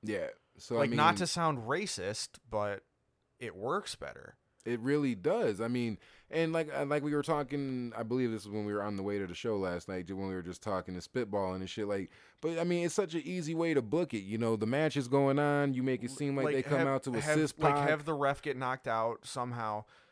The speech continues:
Speaker 2: Have Chavo come in, start hitting Pac, and then have them come out, and then it make 'em seem like everything's even, and then they just both turn and look at Pac and be like, "Psych."
Speaker 1: Yeah.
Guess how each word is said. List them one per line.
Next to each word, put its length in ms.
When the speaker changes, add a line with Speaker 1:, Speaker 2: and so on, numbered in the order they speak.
Speaker 2:
Have 580
Chavo 460
come 220
in, 240
start 340
hitting 600
Pac, 460
and 160
then 80
have 400
them 220
come 180
out, 260
and 160
then 120
it 180
make 220
'em 100
seem 220
like 260
everything's 480
even, 460
and 100
then 140
they 80
just 260
both 260
turn 280
and 120
look 180
at 120
Pac 460
and 120
be 120
like, 200
"Psych." 540
Speaker 1:
Yeah. 500